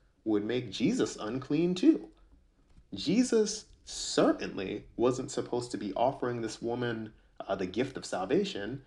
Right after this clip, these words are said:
because five hundred years of history says the Samaritans were perhaps the greatest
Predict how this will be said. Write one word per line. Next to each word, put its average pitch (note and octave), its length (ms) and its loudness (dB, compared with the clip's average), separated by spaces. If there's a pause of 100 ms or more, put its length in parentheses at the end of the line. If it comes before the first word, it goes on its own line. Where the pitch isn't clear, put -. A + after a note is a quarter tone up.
(120)
because - 260 -8
five C#3+ 320 2
hundred C3+ 240 0
years B2 200 0
of - 100 -6
history C#3+ 340 0
says G#2 240 -4
the F#2+ 80 -8
Samaritans A2+ 880 -4
were G#2+ 80 -2
perhaps G#2+ 500 -2
the F#2+ 140 -8
greatest F3 1200 6